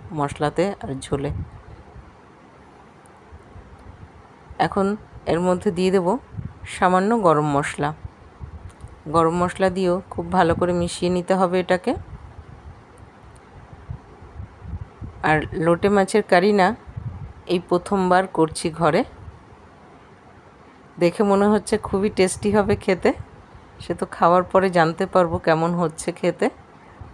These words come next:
আর এখন এর মধ্যে দিয়ে দিলাম কাঁচা লঙ্কা আর ধনেপাতা, দিয়ে খুব ভালো করে মিশিয়ে নিয়েছি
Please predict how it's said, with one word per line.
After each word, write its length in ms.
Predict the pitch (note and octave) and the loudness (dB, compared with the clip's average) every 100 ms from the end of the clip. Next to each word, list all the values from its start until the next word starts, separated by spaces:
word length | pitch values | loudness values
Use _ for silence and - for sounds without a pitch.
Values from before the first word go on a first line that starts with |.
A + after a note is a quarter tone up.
| - - - - - - - - - - - - - - - - - - - - - - - D#3 | -20 -20 -20 -20 -20 -20 -20 -20 -20 -20 -20 -20 -20 -20 -20 -20 -20 -20 -18 -16 -10 -10 -4 2
আর 80 | D#3+ E3 | 2 2
এখন 200 | - G3 | 2 0
এর 60 | F#3+ F#3+ | 2 2
মধ্যে 200 | F#3 G#3 | 2 2
দিয়ে 120 | F#3+ G3 | 2 2
দিলাম 220 | F#3 E3+ G#3+ - | 4 2 0 -4
কাঁচা 320 | F#3 E3+ - F#3 | 0 2 4 4
লঙ্কা 320 | F3 E3+ - C#4+ - - D#3 | 6 4 0 -2 -2 0 2
আর 100 | F#3 - - - - - - - - - - - E3 | 2 -2 -14 -20 -20 -20 -20 -20 -20 -20 -14 -6 0
ধনেপাতা, 560 | F3 D#3+ D3+ C#3 D3 D3+ - - - D#3+ | 2 2 2 0 -2 -4 -8 -18 -10 -2
দিয়ে 160 | F#3 F3 | -2 -2
খুব 100 | G3 F3+ | -6 2
ভালো 160 | F#3+ F3 F3 | 4 4 4
করে 140 | F#3+ F#3 | 2 2
মিশিয়ে 300 | F#3 - G3 | -2 0 0
নিয়েছি 260 | F#3+ F#3 - | 2 0 -2